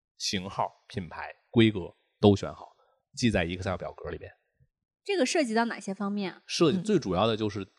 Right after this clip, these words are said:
Speaker 1: 你的定制，然后你的，呃，一个是水-，影-，会影响到你的水电交底，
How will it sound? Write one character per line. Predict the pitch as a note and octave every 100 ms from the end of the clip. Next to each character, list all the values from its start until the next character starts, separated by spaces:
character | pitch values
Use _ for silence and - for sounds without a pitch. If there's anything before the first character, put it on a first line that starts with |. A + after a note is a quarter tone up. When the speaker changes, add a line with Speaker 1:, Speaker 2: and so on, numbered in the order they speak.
| _ _
Speaker 1:
你 | G2+ F#2+
的 | F2 F2 E2 D#2+ - _ _ _ _ _ _
定 | F#3+ D3
制， | D#3+ - _ _ _ _ _ _ _
然 | G2+ G#2
后 | B2
你 |
的， | F#2 F#2+
呃， | B2
一 | C3
个 | F#3
是 | F#3+
水-， | D3 - -
影-， | A#2 D3
会 | C#3 C#3
影 |
响 | C#3+
到 | A2 B2+
你 |
的 | A2+
水 | -
电 | G2
交 | A#2+ B2+
底， | -